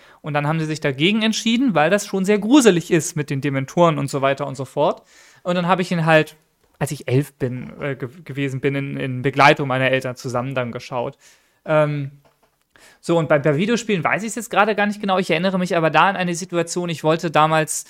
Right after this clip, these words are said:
für die Wii ein Jagdspiel haben. Ich glaub, ich fand vor allem dieses Ding, du konntest halt, dann hattest so ein Plastikding, wo du dein, äh, deine Wii-Fernbedienung reinpackst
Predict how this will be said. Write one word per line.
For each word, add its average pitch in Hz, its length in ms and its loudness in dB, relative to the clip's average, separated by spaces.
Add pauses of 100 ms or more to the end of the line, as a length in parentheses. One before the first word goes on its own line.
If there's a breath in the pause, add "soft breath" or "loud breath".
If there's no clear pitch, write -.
(120)
für - 160 -4
die 147 160 -2
Wii 196 360 2
ein 160 200 2
Jagdspiel 139 1080 0
haben. 127 560 -2 (720 soft breath)
Ich - 160 -12
glaub, 160 320 6
ich - 120 -4
fand 180 200 0
vor 139 120 0
allem 165 180 2
dieses 156 300 -4
Ding, 180 140 0
du 156 80 -2
konntest 160 240 -2
halt, 156 160 0
dann 147 220 -2
hattest 165 160 -2
so 147 60 -4
ein 135 60 -6
Plastikding, 220 720 -2
wo 180 100 0
du 156 100 -2
dein, 147 340 2
äh, 135 300 0
deine 135 260 0
Wii-Fernbedienung 196 560 -2
reinpackst 190 760 0